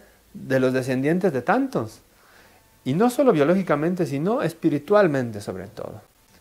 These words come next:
De esa comunidad de almas, de espíritus, de sentirse en casa y a gusto, aquí en Extremadura, en México, en Buenos Aires, en Lima o en Quito.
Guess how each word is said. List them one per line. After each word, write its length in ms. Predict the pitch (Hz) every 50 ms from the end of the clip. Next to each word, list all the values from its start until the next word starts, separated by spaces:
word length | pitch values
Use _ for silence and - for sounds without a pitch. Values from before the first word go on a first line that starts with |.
| _ _ _
De 120 | - 135
esa 260 | 156 160 - 185 175 175 - - _ _ _ _ _ _
comunidad 520 | - 135 131 127 123 127 135 147 165 175
de 120 | 160 151 143
almas, 520 | 135 135 135 123 107 104 113 113 - - - - -
de 120 | - 113
espíritus, 680 | 110 - - 160 156 135 127 123 - 117 117 113 -
de 120 | - 120 117
sentirse 440 | 127 117 117 - 180 180 175 170
en 120 | 156 139 123
casa 340 | - 135 135 139 131 143 127
y 60 | 107
a 40 | 107
gusto, 500 | 123 143 147 143 - - 120 101 - - -
aquí 340 | 120 120 123 - - 202 208
en 120 | 185 151
Extremadura, 840 | 135 - - - 127 123 120 123 135 170 190 208 208 208 190 175 175 - - - - - - - - _ _ _
en 220 | - 127 135 147
México, 540 | 170 202 214 202 - - 190 165 - 180 165
en 100 | 147 143
Buenos 300 | 135 135 131 135 143 156
Aires, 420 | 190 208 214 208 202 196 170 135 -
en 220 | 139 131 139 143
Lima 260 | 170 208 220 220 220 190
o 120 | 160 139
en 80 | 120 110
Quito. 280 | - 120 104 - -